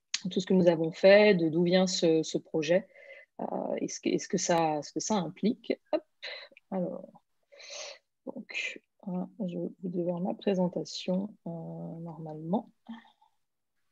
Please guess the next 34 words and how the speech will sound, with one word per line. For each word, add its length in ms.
Hop. 120
Euh, 40
je 100
crois 140
que 60
c'est 140
bon. 220
Donc, 140
moi, 120
je 100
vais 80
me 240
présenter, 480
euh, 400
même 160
si 180
la 100
plupart 380
d'entre 320
vous, 380
euh, 320
me 160
connaissent. 560
Donc, 180
je 80
suis 160
la 100
directrice 440
de 80
l'école 300
de 60
musique 300
de 140
Solor 500